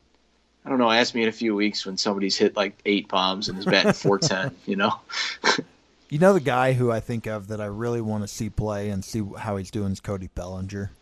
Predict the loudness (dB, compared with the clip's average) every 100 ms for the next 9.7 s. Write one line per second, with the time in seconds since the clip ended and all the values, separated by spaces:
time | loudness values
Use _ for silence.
0 | _ -2 0 0 0 -2 -4 -2 -2 -4
1 | -4 -4 -2 -4 -6 -6 -6 -4 -4 -4
2 | -4 -2 -2 -2 -4 -14 _ _ _ _
3 | _ _ -4 -4 -2 -2 -2 -2 0 0
4 | 2 0 -2 -8 -6 -4 -2 -4 -6 -2
5 | 0 0 -4 _ _ _ _ _ -16 -16
6 | -10 0 2 2 -4 -2 0 0 -2 -4
7 | -2 0 0 -2 -2 -6 -6 -4 -4 -6
8 | -10 -10 -14 -2 0 0 -2 -4 -2 -2
9 | -2 -2 -2 -2 -2 -10